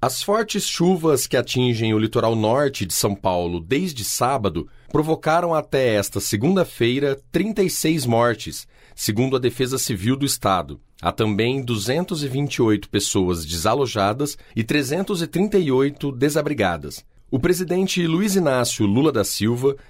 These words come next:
visita nesta segunda-feira as áreas afetadas, especialmente a cidade de São Sebastião.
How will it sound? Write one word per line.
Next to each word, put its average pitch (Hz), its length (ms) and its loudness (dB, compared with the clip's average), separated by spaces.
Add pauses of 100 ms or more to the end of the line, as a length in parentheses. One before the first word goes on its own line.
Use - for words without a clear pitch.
(160)
visita 143 540 0
nesta 101 360 -2
segunda-feira 120 920 0
as 110 220 0
áreas 120 240 0
afetadas, 107 720 -2 (320)
especialmente 170 680 -2
a 165 40 -4
cidade 131 480 -2
de 123 100 -4
São 156 240 0
Sebastião. 156 680 0